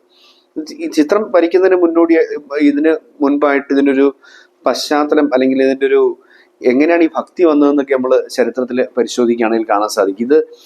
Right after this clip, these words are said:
ആ, ഒരു ആയിരത്തി ഇരുന്നൂറ്റി മുപ്പത്തി മൂന്നില്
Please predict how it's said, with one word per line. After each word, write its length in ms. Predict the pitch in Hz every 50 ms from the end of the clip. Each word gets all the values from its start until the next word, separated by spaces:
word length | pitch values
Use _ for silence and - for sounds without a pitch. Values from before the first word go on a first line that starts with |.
| _ - _ _ _ _ 117 110
ആ, 40 | 107 107 104 104 104 107 104 - _ - - - _ _ _ _ _ _ _ _ _ _ -
ഒരു 220 | - 131 127 123 120 117 113 110 107 104 101 101 - - _ - - - 120 127
ആയിരത്തി 680 | 135 143 156 160 160 151 - - _ _ _ 165 160 160 151 123 143 131
ഇരുന്നൂറ്റി 400 | 135 139 147 147 147 147 - 147 139 135
മുപ്പത്തി 460 | 123 - - 147 143 - - 147 143
മൂന്നില് 480 | 135 131 127 131 131 127 127 127 127